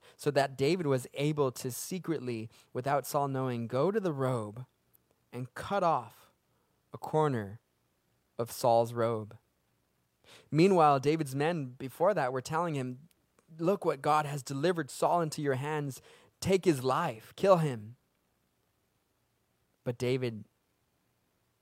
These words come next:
just cuts off the robe, just the corner of it. And in verse five, Now it happened afterward that David's heart troubled him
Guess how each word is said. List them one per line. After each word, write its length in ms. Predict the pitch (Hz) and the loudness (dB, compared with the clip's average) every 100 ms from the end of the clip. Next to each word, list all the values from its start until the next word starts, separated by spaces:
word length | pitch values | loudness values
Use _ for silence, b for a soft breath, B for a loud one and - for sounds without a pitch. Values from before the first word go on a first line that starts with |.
| _ _ _ - | _ _ _ -6
just 240 | 151 - | -4 -4
cuts 220 | 170 - | -6 -2
off 220 | 151 147 | -2 -2
the 100 | - | -6
robe, 360 | 120 107 95 - _ _ _ _ _ | -4 -4 -6 -18 _ _ _ _ _
just 180 | 139 - | -12 -12
the 80 | 160 | -12
corner 380 | - 165 123 101 | -4 -4 -4 -6
of 100 | 98 | -14
it. 120 | 107 _ _ _ _ _ _ _ _ b b | -20 _ _ _ _ _ _ _ _ b b
And 100 | 127 | -4
in 100 | 127 | -2
verse 300 | 120 139 156 | 2 0 0
five, 540 | - 127 104 92 - _ _ _ _ _ _ _ _ _ _ _ _ _ b b b | -2 -2 -2 -6 -20 _ _ _ _ _ _ _ _ _ _ _ _ _ b b b
Now 200 | 120 123 | 0 2
it 80 | 127 | 2
happened 460 | - 147 170 180 151 | 0 -4 -2 -2 0
afterward 720 | 127 139 - 127 107 101 104 117 _ _ _ _ _ - | 2 2 0 -4 -4 -6 -8 -14 _ _ _ _ _ -8
that 160 | 113 117 | -6 -2
David's 340 | 135 147 151 | 0 2 0
heart 400 | - - 147 - | -4 2 2 2
troubled 480 | - 151 170 185 123 | -2 4 4 6 2
him 400 | 113 101 104 | -2 -8 -10